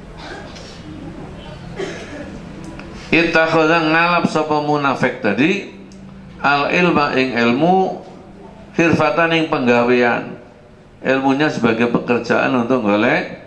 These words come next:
duit. Ya ta'akalu, amrih mangan sapa munafik, ya kelawan khirfah.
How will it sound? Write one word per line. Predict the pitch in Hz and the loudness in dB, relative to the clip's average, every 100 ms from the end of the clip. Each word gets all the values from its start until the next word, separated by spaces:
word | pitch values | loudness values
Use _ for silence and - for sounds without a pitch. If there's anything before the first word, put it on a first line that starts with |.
| - - | -20 -6
duit. | 107 110 - - - - - - - - - - - - - 120 | 0 2 2 0 -6 -14 -18 -20 -20 -20 -20 -20 -20 -20 -6 2
Ya | 131 135 | 2 4
ta'akalu, | 139 139 - 139 139 - | 2 2 2 0 2 2
amrih | 143 139 139 143 | 2 2 2 2
mangan | 135 143 143 143 143 147 170 - - - - - | 2 2 2 2 0 0 0 -2 -10 -14 -16 -16
sapa | - 127 120 120 113 104 - - - - | -4 0 0 2 2 0 -4 -12 -18 -10
munafik, | 101 110 131 151 147 147 - - - - - - - - - - - - - - - - | -2 0 2 0 0 -2 -2 -12 -20 -20 -20 -20 -20 -20 -20 -20 -20 -20 -20 -20 -16 2
ya | 120 117 117 | 4 4 4
kelawan | 107 110 110 | 4 2 0
khirfah. | 104 - 170 127 - - - - | 0 2 2 2 0 -2 -4 -14